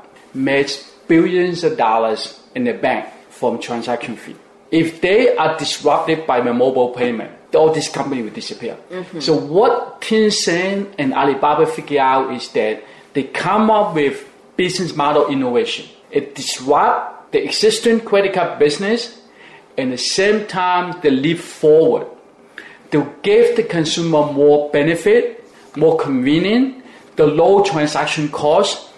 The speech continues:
Speaker 1: and yet they can make money at the same time.
Speaker 2: Right.
Speaker 1: So what they figure out a win-win business model that's benefit themselves and benefit the consumer without worry about the existing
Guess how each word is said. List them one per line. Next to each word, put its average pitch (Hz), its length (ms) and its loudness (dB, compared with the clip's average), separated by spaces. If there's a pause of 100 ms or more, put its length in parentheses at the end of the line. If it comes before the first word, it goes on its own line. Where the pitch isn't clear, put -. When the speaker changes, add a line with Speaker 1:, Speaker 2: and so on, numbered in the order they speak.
(260)
Speaker 1:
and 131 160 -2
yet 160 560 -2 (280)
they 160 100 2
can 151 160 0
make 165 200 2
money 151 200 0
at 123 80 -2
the 117 80 -2
same 113 240 -6
time. 113 240 -8 (400)
Speaker 2:
Right. 170 180 -2
Speaker 1:
So 185 160 2
what 202 260 2
they 262 200 4
figure 254 400 -2
out 226 80 2
a 175 80 4 (100)
win-win 196 560 0
business 160 380 -2
model 156 720 0
that's 156 180 0
benefit 202 500 0
themselves 151 720 0 (440)
and 135 260 -4
benefit 160 460 0
the - 60 -8
consumer 180 800 -2 (400)
without 147 720 0
worry 151 220 6
about 127 800 0
the 139 240 -4
existing 196 560 -2